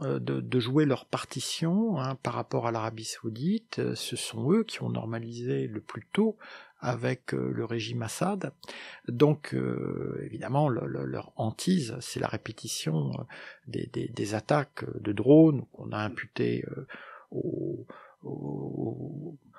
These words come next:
aux fidèles de Téhéran, mais qui sont sans doute directement, euh, euh, l'œuvre des gardiens de la révolution. Donc, effectivement, il y a cette, euh, il y a cette, euh,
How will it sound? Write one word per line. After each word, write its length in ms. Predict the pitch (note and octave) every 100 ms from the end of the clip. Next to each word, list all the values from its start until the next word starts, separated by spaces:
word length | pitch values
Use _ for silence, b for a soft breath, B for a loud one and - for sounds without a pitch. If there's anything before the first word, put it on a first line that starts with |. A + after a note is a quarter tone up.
| B
aux 120 | - G#2
fidèles 440 | - B2+ C3 B2
de 100 | G#2+
Téhéran, 380 | - A2 C3 E3
mais 120 | G#2+
qui 160 | - -
sont 140 | -
sans 200 | - G#2
doute 320 | G2+ F#2+ - -
directement, 720 | A2 B2+ G#2+ - B2+ C#3 A#2 D3
euh, 240 | C3 C3+ B2 B B B
euh, 180 | - -
l'œuvre 480 | - A2+ C3+ B2 B2+
des 100 | B2
gardiens 320 | A#2+ - A#2 A#2+
de 40 |
la 60 | A2+
révolution. 680 | A2 A2 A2 - F3 A3 B B B -
Donc, 260 | D#3 F#3 -
effectivement, 500 | D#3 F#3+ - F#3+ C3+
il 80 | F3
y 20 |
a 60 | C#3+
cette, 360 | - D3 -
euh, 200 | C#3+ C3+
il 60 | C3
y 40 |
a 60 | C3
cette, 360 | - C#3+ - C#3
euh, 260 | C3 B2+